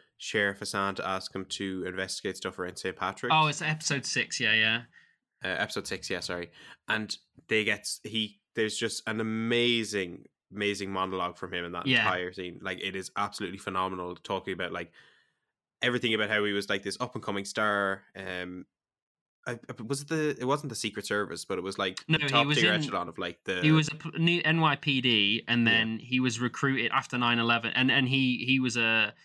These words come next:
Speaker 2: he was in college when nine eleven happened, essentially, and felt, you know, just like any American, felt, like, horror at what he saw, and he joined the N Y P D to prove kind of the stigma wrong, and he thought it was working, and then they started recruiting him essentially to spy on, you know, just innocent civilians, like, he'd spy on mosques, spy on,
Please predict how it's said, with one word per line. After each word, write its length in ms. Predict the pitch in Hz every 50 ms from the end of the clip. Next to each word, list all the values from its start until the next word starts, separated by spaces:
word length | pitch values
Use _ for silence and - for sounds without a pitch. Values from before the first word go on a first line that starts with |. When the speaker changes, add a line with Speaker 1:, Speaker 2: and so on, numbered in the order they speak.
| - - _ -
Speaker 2:
he 120 | 127 127
was 100 | 123 117
in 80 | 117 113
college 320 | - 123 120 113 113 107
when 100 | 110 107
nine 200 | 107 107 107 104
eleven 240 | 104 101 101 101 98
happened, 280 | 107 104 - - 101
essentially, 460 | 101 - - 98 90 - - - 107 101
and 180 | 101 101 101
felt, 280 | - 120 113 107 82 87
you 80 | 113
know, 200 | 101 104 113 120 113
just 200 | - 120 110 -
like 140 | 110 - 113
any 140 | 117 117
American, 420 | 113 113 113 110 113 - - 120 110
felt, 240 | - 113 107 104 -
like, 180 | 107 107 -
horror 400 | - - - 117 110 110 110 107
at 60 | 110
what 140 | 104 113 -
he 40 | 110
saw, 380 | - - - 104 107 107 113 - _ - - - -
and 80 | - 123
he 80 | 123
joined 300 | 110 123 143 139 135 127
the 60 | 123 117
N 120 | 117 120
Y 140 | 120 113 110
P 220 | 113 - 120 117
D 140 | 117 113 110
to 100 | - -
prove 400 | - - - 131 127 120 110 -
kind 160 | - 123 117
of 40 | 113
the 60 | 113
stigma 400 | 110 - - 123 113 113 113 107
wrong, 400 | 107 113 117 110 95 90 95 104 - _ _ _ _ _ -
and 80 | 110
he 60 | 110
thought 240 | 104 - 120 120 -
it 80 | 104 107
was 120 | 113 110
working, 680 | 101 113 110 110 110 110 - - 92 92 95 92 101 - _ _ _ _ _
and 160 | - 117 117 113
then 100 | 113 113
they 100 | 113 110
started 320 | - 117 113 90 107 107
recruiting 400 | 113 - - 117 110 98 107 104
him 160 | 104 104 104
essentially 340 | 101 - 110 110 110 - 107
to 120 | - 107
spy 340 | - - - - 104 101 101
on, 320 | 101 98 98 98 98 - -
you 120 | - 123 104
know, 200 | 95 90 92 - - - _ _
just 220 | - 123 113 - -
innocent 400 | 117 113 107 101 - 107 90 -
civilians, 580 | - 98 104 101 101 95 90 92 95 95 - -
like, 180 | 98 98 95 -
he'd 180 | 113 120 113
spy 280 | - - - 110 107 104
on 120 | 101 98
mosques, 440 | 101 101 95 - - - - - -
spy 340 | - - - 104 107 104 101
on, 200 | 98 98 95